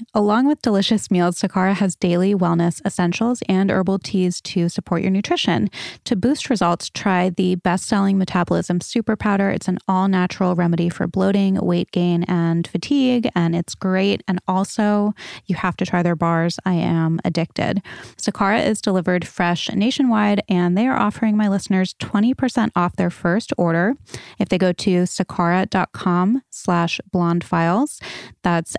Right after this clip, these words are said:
S A K A R A dot com slash B L O N D E F I L E S, or enter blonde files twenty at checkout. Again, that's sakara dot com slash blonde files or blonde files twenty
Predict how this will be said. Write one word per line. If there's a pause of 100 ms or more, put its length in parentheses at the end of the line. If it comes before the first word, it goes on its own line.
S
A
K
A
R
A
dot
com
slash (140)
B
L
O
N
D
E (100)
F (100)
I
L
E
S, (380)
or (100)
enter
blonde
files (140)
twenty
at
checkout. (440)
Again,
that's
sakara
dot
com
slash
blonde
files (140)
or
blonde
files
twenty